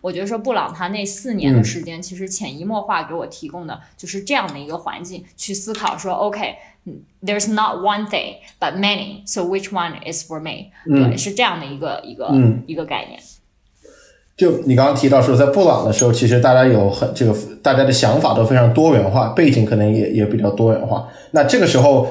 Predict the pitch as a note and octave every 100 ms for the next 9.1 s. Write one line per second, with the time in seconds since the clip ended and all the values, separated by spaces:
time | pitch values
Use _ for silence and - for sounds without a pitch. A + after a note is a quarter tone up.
0 | - - A#2+ A2+ A2 - B2+ B2 C3+ E3
1 | - G3 F#3+ G#3+ C#3 D3+ C#3+ A2 G#2 -
2 | C#4+ - B2 F2+ A#2 A2+ G#2+ - - -
3 | B2 C3+ C#4 C#3+ C#3 B2+ B2+ A#2+ A2 -
4 | - C3+ A#2 - - - B2 A2 A2 A2+
5 | A#2 A2 A#2 G2+ A2 A#2 - - - F#3+
6 | D#3 E3 A#2+ - B2+ A2 B2+ A#2 B2 A2
7 | B2 B2 F3 B2 - F#3+ C#3+ A#2 A2 G#2
8 | G2+ - F3 A#2 G#2 A#2+ C#3+ A2 G#2+ A#2